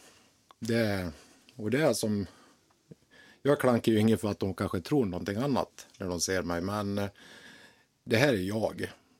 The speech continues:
Jag vill ha långt hår, jag vill ha skägg, jag vill ha tatueringar. Jag är hårdrockare och jag bär väst. <clears throat> Men samtidigt så tycker jag att människor borde ju kunna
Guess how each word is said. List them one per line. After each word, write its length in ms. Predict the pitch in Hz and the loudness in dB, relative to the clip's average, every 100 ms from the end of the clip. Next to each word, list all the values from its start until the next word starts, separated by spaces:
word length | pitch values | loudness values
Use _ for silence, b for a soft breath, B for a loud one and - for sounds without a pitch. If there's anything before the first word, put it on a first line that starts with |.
| b _ | b _
Jag 100 | - | -2
vill 160 | 139 104 | 2 4
ha 160 | 113 120 | 4 4
långt 260 | 117 117 | 2 0
hår, 240 | 113 117 110 | -2 -2 -2
jag 80 | |
vill 120 | 104 107 | -2 -2
ha 100 | 98 | -4
skägg, 280 | 110 113 | -4 -4
jag 100 | 104 | -4
vill 100 | 104 | -4
ha 80 | 107 | -4
tatueringar. 840 | 104 104 101 113 110 110 110 107 98 B B B B B B B | -4 -2 0 2 4 2 2 0 -4 B B B B B B B
Jag 120 | 120 | 2
är 40 | 117 | 2
hårdrockare 760 | 101 120 117 110 - 110 110 98 b b b _ _ _ _ | 4 4 2 0 0 0 0 -2 b b b _ _ _ _
och 240 | - 135 139 | -6 -2 2
jag 80 | 123 | 4
bär 140 | 117 | 2
väst. 560 | 92 104 - - - - B B B B | 2 -2 -2 -4 -8 -18 B B B B
<clears throat> 520 | - - _ - 226 175 | -6 -6 _ 4 6 6
Men 320 | 139 143 139 139 | 6 6 4 2
samtidigt 680 | - 127 139 151 165 143 117 | 2 2 2 4 2 4 2
så 480 | - 117 117 113 107 101 B B - _ - B B B - | 2 2 4 4 2 -2 B B -20 _ -14 B B B 0
tycker 260 | 131 - | 0 4
jag 60 | 113 | 2
att 60 | |
människor 420 | 113 139 170 - 117 | 4 4 4 4 4
borde 240 | 113 117 | 4 4
ju 80 | 104 | 4
kunna 360 | - 113 101 | 2 0 0